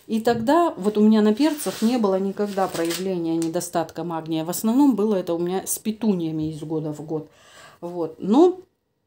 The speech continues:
м, вот в этом году я почему-то решила ни разрыхлитель, ни Омурост не вносить в грунт. И, конечно, очень об этом пожалела.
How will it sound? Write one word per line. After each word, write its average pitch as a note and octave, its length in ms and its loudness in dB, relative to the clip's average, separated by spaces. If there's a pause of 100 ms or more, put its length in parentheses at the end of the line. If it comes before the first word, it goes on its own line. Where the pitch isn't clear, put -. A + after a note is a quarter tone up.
(180)
м, E3+ 420 -6
вот G3 240 0
в G3+ 80 0
этом G3+ 300 2
году G#3+ 340 4
я G#3 140 2
почему-то A3 420 0
решила G3 420 -2
ни G#3 260 2
разрыхлитель, F3 840 -2
ни F3+ 100 -4
Омурост F3 640 -4
не F3+ 160 -6
вносить G3 580 -2
в G3 160 -10
грунт. G#3+ 360 0
И, A#3+ 160 -6
конечно, G3+ 480 -2
очень F#3 320 -6
об E3 120 -6
этом E3+ 220 -8
пожалела. D#3+ 680 -8